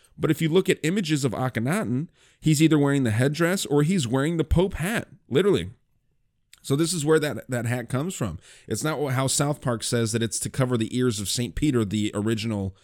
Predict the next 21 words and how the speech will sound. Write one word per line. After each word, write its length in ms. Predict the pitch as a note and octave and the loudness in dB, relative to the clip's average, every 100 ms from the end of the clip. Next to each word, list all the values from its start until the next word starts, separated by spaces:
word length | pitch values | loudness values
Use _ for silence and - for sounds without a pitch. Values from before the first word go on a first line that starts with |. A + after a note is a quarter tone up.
| _ | _
saint, 540 | - - D3+ C3 C3+ - _ _ - | -6 -4 -2 -4 -6 -12 _ _ -2
and, 320 | B2 C3+ A#2+ | 0 0 0
uh, 260 | G2+ G#2 F#2+ | -2 -2 -2
Peter 320 | - D3+ A#2 | 0 2 2
Rabbit 480 | G#2+ B2+ C#3 D#2 C2+ | 0 -2 -4 -6 -6
is 140 | G2 | -4
that 160 | G#2+ F#2 | -4 -2
same 300 | B2 A2+ G#2 | -2 -2 -2
guy, 440 | A2+ B2 G2 G#2+ | -4 -4 -4 -4
right? 280 | G2 G#2 A2+ | -4 -4 -2
The, 260 | G#2 G2+ E2+ | -4 -4 -4
the 180 | G2 G2 | -4 -4
idea, 280 | G#2 G#2 G#2 | -2 -4 -4
I 40 | |
don't 100 | G#2 | -6
know 40 | |
if 100 | F#2+ | -6
you'd 100 | G2 | -6
seen 160 | - G2 | -6 -4
that 80 | F#2 | -4
episode, 360 | F2 G2+ F2+ | -6 -6 -6